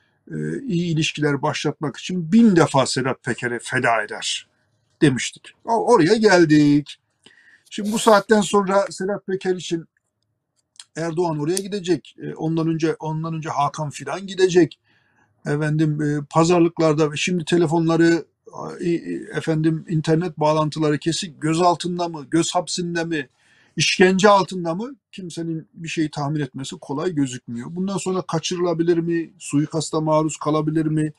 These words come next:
Ha, bu kadar göz önünde olunca bu kadar açıktan suikasta maruz kalmayabilir. Ama yine de,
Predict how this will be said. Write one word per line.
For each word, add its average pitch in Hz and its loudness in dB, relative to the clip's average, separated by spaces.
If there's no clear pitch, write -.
Ha, 240 2
bu 277 2
kadar 247 8
göz 214 4
önünde 226 4
olunca 202 2
bu 190 -10
kadar 190 -6
açıktan 185 -8
suikasta 170 -6
maruz 156 -2
kalmayabilir. 151 2
Ama 202 4
yine 196 0
de, 202 0